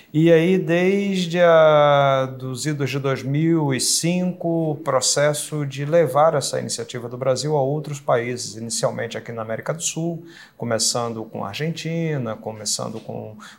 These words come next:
os países aqui vizinhos do Cone Sul e chegando hoje a uma rede que tá em vinte e três países. Né, essa iniciativa era muito importante porque o Brasil, em dois mil e quatro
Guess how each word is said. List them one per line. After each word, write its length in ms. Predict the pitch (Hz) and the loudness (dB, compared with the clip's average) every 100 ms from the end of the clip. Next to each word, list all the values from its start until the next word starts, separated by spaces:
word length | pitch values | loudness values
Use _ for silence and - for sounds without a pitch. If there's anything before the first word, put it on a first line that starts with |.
| - | -12
os 100 | 113 | -2
países 460 | 117 117 110 110 | 2 2 2 -6
aqui 200 | 113 - | -8 -8
vizinhos 460 | 110 107 113 120 113 | -10 -10 -10 -10 -10
do 100 | 113 | -12
Cone 280 | - 113 131 | -10 -8 -6
Sul 540 | - 160 165 175 175 | -6 -4 -4 -4 -4
e 60 | 185 | -4
chegando 480 | - 226 185 190 | -4 -4 -4 -4
hoje 460 | 175 139 156 175 165 | -2 -2 -2 -4 -4
a 60 | 156 | -2
uma 260 | 131 123 | -2 -4
rede 460 | 110 127 147 151 151 | -4 -4 -4 -4 -8
que 200 | - 147 | -8 -12
tá 640 | - - - 147 - - - | -4 0 0 -2 -4 -6 -8
em 100 | 117 | -10
vinte 240 | 113 143 | -6 -4
e 40 | - | -4
três 200 | - 113 | -8 -6
países. 580 | - - - - - - - - - - - | -4 -6 -6 -12 -12 -16 -20 -20 -20 -18 -4
Né, 140 | 127 | 0
essa 180 | 131 - | 0 0
iniciativa 420 | 202 180 185 196 | 0 0 -2 -2
era 100 | 185 | 0
muito 160 | 180 180 | 0 -2
importante 580 | 170 156 143 135 127 - | -2 -2 -2 -4 -4 -4
porque 320 | 131 - 156 | -6 -4 -4
o 60 | |
Brasil, 400 | 165 175 151 165 | 0 0 2 0
em 60 | 170 | -2
dois 200 | 175 196 | -2 -2
mil 160 | 151 120 | -2 -2
e 60 | |
quatro 440 | 110 143 135 - | 0 4 2 0